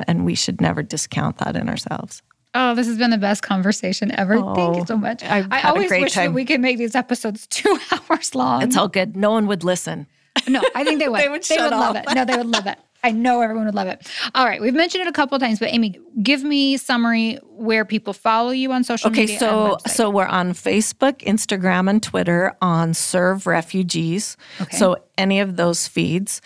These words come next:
Speaker 2: Okay.
Speaker 1: And then our website is serve refugees dot org.
Speaker 2: Okay.
Speaker 1: And you can find lots of information on the website.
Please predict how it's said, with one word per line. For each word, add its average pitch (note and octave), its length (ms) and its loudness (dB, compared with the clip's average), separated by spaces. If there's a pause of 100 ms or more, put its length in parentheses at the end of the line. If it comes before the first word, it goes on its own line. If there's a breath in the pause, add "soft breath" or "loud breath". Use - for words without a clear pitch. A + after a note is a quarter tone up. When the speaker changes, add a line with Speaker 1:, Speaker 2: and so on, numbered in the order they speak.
(140)
Speaker 2:
Okay. F#3+ 180 -10
Speaker 1:
And G3+ 160 2
then F3+ 320 2
our F3+ 140 0
website F#3 580 0
is E3 120 0
serve F3+ 420 2
refugees E3+ 720 0
dot F#3 380 0
org. F3+ 500 0 (240 loud breath)
Speaker 2:
Okay. F3+ 240 -10
Speaker 1:
And F#3 400 0
you G3 160 2
can F3+ 220 0
find E3+ 500 2 (240)
lots F#3+ 380 2
of F#3 100 -2
information E3+ 680 0
on D#3+ 160 2
the D#3 80 0
website. - 680 0